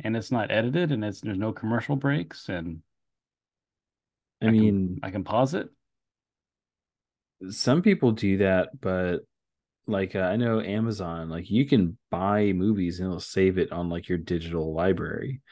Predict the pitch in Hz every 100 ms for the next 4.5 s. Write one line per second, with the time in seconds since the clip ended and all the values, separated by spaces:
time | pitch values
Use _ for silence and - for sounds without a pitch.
0 | - 285 294 104 101 160 90 85 78 -
1 | - _ - - - - - 415 330 101
2 | - 95 90 - 87 104 156 160 151 143
3 | 120 143 196 - - 117 101 113 127 120
4 | 123 120 113 101